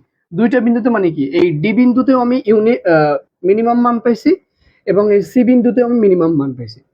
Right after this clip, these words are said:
এখন এই ডি থেকে সি বরাবর যে রেখাটা আছে,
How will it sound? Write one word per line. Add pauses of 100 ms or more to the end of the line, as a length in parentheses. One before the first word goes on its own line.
(360)
এখন
এই
ডি
থেকে
সি
বরাবর
যে
রেখাটা
আছে,